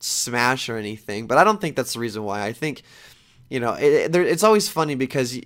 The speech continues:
nobody, it seems like in Hollywood, nobody can be genuine, right? Ben Affleck can't just come out and be like, "Hey guys, you know what? I really am committed to this project. I care, and I care so much that I don't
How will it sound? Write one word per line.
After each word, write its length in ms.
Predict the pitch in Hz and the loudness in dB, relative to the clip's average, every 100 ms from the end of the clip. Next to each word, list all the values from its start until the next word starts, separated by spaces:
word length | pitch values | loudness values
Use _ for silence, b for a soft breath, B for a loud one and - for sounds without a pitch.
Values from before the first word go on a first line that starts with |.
| - | -12
nobody, 680 | 139 160 175 202 185 - - - | 0 4 6 6 4 0 -4 -4
it 100 | 151 | -2
seems 320 | - 196 175 | 0 0 2
like 240 | 160 156 | 0 0
in 140 | 147 131 | -4 -2
Hollywood, 420 | 127 123 123 120 | 2 2 2 0
nobody 300 | 120 117 117 | 0 -2 -4
can 120 | 113 | -6
be 120 | 110 | -10
genuine, 400 | 104 101 101 98 | -8 -8 -8 -8
right? 180 | 98 98 | -8 -2
Ben 140 | 131 | 0
Affleck 380 | 135 139 131 104 | 0 -2 -2 -4
can't 260 | - 120 110 | -6 -6 -6
just 280 | 117 - _ | -8 -10 _
come 240 | - 139 127 | -2 0 2
out 200 | 120 113 | 2 0
and 80 | 113 | -2
be 80 | |
like, 180 | 117 104 - B B B B B | -2 -4 -8 B B B B B
"Hey 120 | 175 | 2
guys, 460 | 180 170 160 156 - | 8 8 8 4 -2
you 100 | 170 | -2
know 140 | 165 | 2
what? 280 | 156 156 - _ _ | 4 4 0 _ _
I 100 | 139 | 0
really 380 | 135 135 151 151 | 0 2 2 2
am 120 | 131 | -2
committed 320 | 127 127 123 | -6 -6 -6
to 80 | 127 | -4
this 140 | 120 - | -6 -6
project. 480 | - 120 117 117 - | -2 -2 0 -4 -6
I 80 | |
care, 480 | 117 - 131 120 120 | -10 -10 -4 0 0
and 180 | 117 123 | -2 -4
I 40 | 117 | -6
care 300 | - 139 120 | -4 -4 -2
so 340 | - 127 113 | -2 -2 -2
much 440 | 117 170 170 - | 0 2 2 2
that 120 | 127 117 | -2 0
I 80 | |
don't 400 | 110 120 120 107 | 0 -2 -2 -4